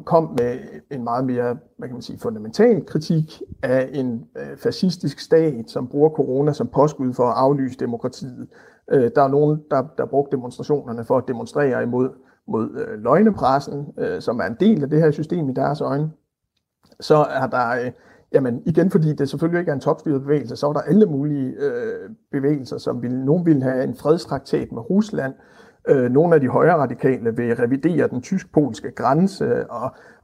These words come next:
andre er ude i noget, der minder sådan mere om en vækkelsesbevægelse, hvor, hvor de vil, øh, al verdens dårskab til, øh, til liv, så det, det kan de jo måske have en pointe med, men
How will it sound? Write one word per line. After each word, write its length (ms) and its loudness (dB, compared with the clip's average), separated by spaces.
andre 360 4
er 60 4
ude 240 4
i 40 6
noget, 220 4
der 60 0
minder 240 0
sådan 160 -4
mere 160 0
om 140 0
en 160 -6
vækkelsesbevægelse, 960 -2
hvor, 280 -4
hvor 200 -6
de 200 -8
vil, 280 -4
øh, 280 -6
al 260 0
verdens 360 0
dårskab 560 0
til, 160 0
øh, 340 4
til 140 2
liv, 260 2
så 200 -8
det, 280 4
det 140 -4
kan 100 0
de 40 -2
jo 80 -4
måske 300 -2
have 160 0
en 140 -10
pointe 300 -2
med, 200 -4
men 220 0